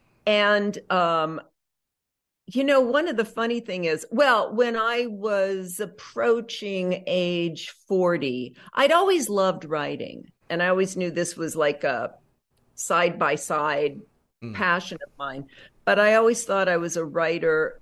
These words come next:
Speaker 1: in service to my acting career. And I started to take a,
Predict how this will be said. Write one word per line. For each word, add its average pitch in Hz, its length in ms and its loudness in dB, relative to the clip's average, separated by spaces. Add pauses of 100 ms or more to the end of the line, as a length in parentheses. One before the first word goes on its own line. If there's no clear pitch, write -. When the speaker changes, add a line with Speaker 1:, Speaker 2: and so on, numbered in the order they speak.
(220)
Speaker 1:
in 170 160 -6
service 165 480 -4
to - 80 -12
my 139 180 -6
acting 131 480 -4
career. - 480 -12 (2000)
And 190 480 0 (840)
I 202 80 2
started 233 480 0
to 247 120 -4
take 180 520 -2 (120)
a, 147 540 0